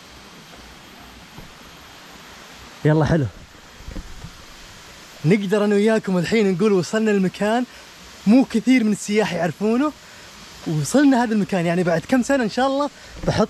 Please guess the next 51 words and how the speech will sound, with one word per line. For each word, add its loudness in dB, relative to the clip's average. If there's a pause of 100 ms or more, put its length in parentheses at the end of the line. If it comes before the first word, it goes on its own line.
لكم -2
هذا 0
المقطع -2
وأقول 0 (320)
تذكرون 0
ذاك 0
المكان 0
اللي 0
استكشفناه -2
أنا 2
وياكم 0
مع -2
بعض؟ 0 (640)
ترى 2
الحين 0
السياح -2
بدوا -4
يعرفونه. -6 (1500)
هلا. 2 (580)
شوف 0
ما 6
شاء 0
الله 0
يا 2
زين. 0 (240)
هذا 4
ما 4
شاء 4
الله 2
شوف 4
يشتغلون 2
هنا. 2 (220)
هلا 0
جايز. -2 (500)
هلا. 0 (1200)
شوف 4
ما 4
شاء 0
الله 2
هم 4
اللي 4
قاعد 0
يشتغلون 0
ال-، 0
ال-، 0
الحريم 0
نفسهم -2
ما 0
شاء -8
الله 0
عليهم. 0